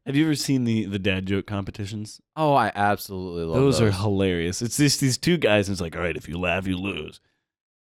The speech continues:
Speaker 2: Well, if you laugh, you, you
Speaker 1: You get tag teamed by your partner.
Speaker 2: you get points.
Speaker 1: Yeah.
Speaker 2: It's usually how it's done.
Speaker 1: Well, the other, you mean the other person gets
Speaker 2: Oh, yeah, and then you have extreme dad joke telling, which is you, if you do smile, you're, you're out.
Speaker 1: Yeah.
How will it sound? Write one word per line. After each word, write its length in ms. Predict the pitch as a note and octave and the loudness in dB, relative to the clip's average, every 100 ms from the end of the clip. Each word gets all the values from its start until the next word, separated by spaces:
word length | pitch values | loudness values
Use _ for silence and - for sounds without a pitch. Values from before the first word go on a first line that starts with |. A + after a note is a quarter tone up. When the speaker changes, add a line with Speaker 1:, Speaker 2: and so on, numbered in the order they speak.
| _ | _
Speaker 2:
Well, 100 | B2+ | -2
if 100 | A2+ | 0
you 120 | A2+ A#2+ | 2 4
laugh, 360 | B2 A2+ G#2+ G#2+ | 4 4 0 -6
you, 260 | F#2+ G2 | -10 -10
you 280 | A2 G2+ G2 A#2 | -10 -10 -10 -8
Speaker 1:
You 120 | A#2 | 0
get 240 | A2 F#2 | 0 0
tag 280 | - G2+ F#2 | 0 0 0
teamed 280 | F#2+ F#2 F2+ | -6 -8 -8
by 140 | F#2 | -8
your 120 | F2 F#2 | -8 -8
partner. 420 | G2 F#2 - - _ _ - | -8 -8 -10 -20 _ _ -10
Speaker 2:
you 120 | A#2 | -4
get 260 | G#2+ - | -4 -4
points. 480 | - F2+ C2 - _ _ _ _ _ | -8 -10 -10 -20 _ _ _ _ _
Speaker 1:
Yeah. 200 | A2 B1+ - | -8 -8 -12
Speaker 2:
It's 100 | G#2 | -10
usually 300 | A2 F#2+ F2 | -6 -4 -2
how 180 | E2+ D#2+ | -2 -4
it's 160 | - | -6
done. 220 | - C#2 C#2 | -14 -12 -4
Speaker 1:
Well, 100 | A2 | 0
the 100 | G#2+ | 0
other, 100 | G2+ | 0
you 240 | G#2 G#2 | 0 0
mean 200 | F#2+ F#2+ | -2 -4
the 60 | F#2+ | -8
other 140 | D2 | -10
person 240 | - - - | -14 -18 -6
gets 60 | |
Speaker 2:
Oh, 180 | C3+ C#3 | 2 6
yeah, 200 | C3 B2+ | 6 4
and 140 | A#2+ D3 | 2 0
then 120 | D#3+ | 0
you 100 | C#3+ | 0
have 540 | A#2+ G#2+ G2 F#2 - F#2+ | 2 2 2 0 -6 -14
extreme 640 | - - C3 C#3+ B2 G2 | -14 -8 -2 2 4 2
dad 280 | F#2 E2+ E2 | 2 0 -2
joke 220 | F2+ D#2+ | -4 -4
telling, 340 | G2 E2 D#2+ D#2+ | -6 -6 -6 -6
which 180 | E2 | -6
is 220 | F2+ D#2+ F2+ | -8 -10 -10
you, 200 | F#2 D#2+ | -8 -6
if 220 | F2+ G#2 | -6 -6
you 80 | G2 | -6
do 140 | G#2+ | -4
smile, 340 | - F2 E2 | -4 -4 -2
you're, 300 | D#2+ D#2 D2+ - | -2 -4 -6 -10
you're 360 | E2+ D2+ D2 _ | -10 -10 -12 _
out. 240 | D#2 A#1+ - _ _ _ A2 | -14 -14 -16 _ _ _ -10
Speaker 1:
Yeah. 220 | F#2+ | -10